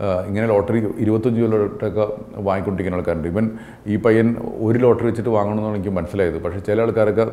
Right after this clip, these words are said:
ദിവസവും പത്ത് ലോട്ടറിയൊക്കെ വാങ്ങുന്നവരുണ്ട്. ദിവസവും അഞ്ഞൂറ് രൂപയ്ക്കൊക്കെ ലോട്ടറി വാങ്ങുന്നവരുണ്ട്. ഈ പ്രതീക്ഷയില്ല ലോട്ടറി അടിക്കും എന്നുള്ള പ്രതീക്ഷയില്ല. ചിലർക്ക് ഇരുപത്തഞ്ച് വർഷമായിട്ടൊക്കെ ലോട്ടറി വാങ്ങിയിട്ട് ഒന്നും എത്താത്തവരുണ്ട്. അപ്പോൾ ലോട്ടറി വാങ്ങേണ്ടത് നല്ലതാണോ അതല്ല ആ പൈസ കൂട്ടി വെച്ചിട്ട്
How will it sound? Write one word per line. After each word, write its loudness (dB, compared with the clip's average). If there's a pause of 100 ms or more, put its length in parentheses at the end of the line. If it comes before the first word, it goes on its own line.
(140)
ദിവസവും 2 (320)
പത്ത് 0
ലോട്ടറിയൊക്കെ 2
വാങ്ങുന്നവരുണ്ട്. 0 (500)
ദിവസവും 2
അഞ്ഞൂറ് 4
രൂപയ്ക്കൊക്കെ 2
ലോട്ടറി 2
വാങ്ങുന്നവരുണ്ട്. -2 (140)
ഈ 0
പ്രതീക്ഷയില്ല 0 (180)
ലോട്ടറി -4
അടിക്കും -2 (100)
എന്നുള്ള -6
പ്രതീക്ഷയില്ല. -8
ചിലർക്ക് 0
ഇരുപത്തഞ്ച് 0
വർഷമായിട്ടൊക്കെ -2
ലോട്ടറി -2
വാങ്ങിയിട്ട് -2 (160)
ഒന്നും -2
എത്താത്തവരുണ്ട്. -2 (540)
അപ്പോൾ 4
ലോട്ടറി 6
വാങ്ങേണ്ടത് 4
നല്ലതാണോ 4 (920)
അതല്ല 4
ആ 4
പൈസ 2
കൂട്ടി 2
വെച്ചിട്ട് 0